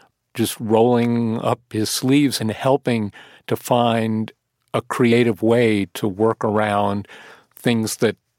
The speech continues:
you know, I couldn't really put into words. So I, I wouldn't be surprised if James remembers,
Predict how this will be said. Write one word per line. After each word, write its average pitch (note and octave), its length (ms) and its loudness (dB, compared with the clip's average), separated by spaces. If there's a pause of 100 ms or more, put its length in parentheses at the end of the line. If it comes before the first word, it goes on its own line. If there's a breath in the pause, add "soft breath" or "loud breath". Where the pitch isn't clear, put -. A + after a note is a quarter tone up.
(160)
you C3+ 80 0
know, G2+ 120 -2
I F#2+ 180 -4
couldn't A#2+ 380 -4 (1600)
really A2+ 300 -2
put B2 200 -2
into F#2+ 160 -8
words. A2 600 0 (120)
So D3 400 2
I, E3+ 140 0 (140)
I D3 80 2
wouldn't G#3 260 0
be F3+ 60 -2
surprised C#3 440 0
if A2+ 120 -8
James B2 580 -2 (300)
remembers, G#2+ 720 -2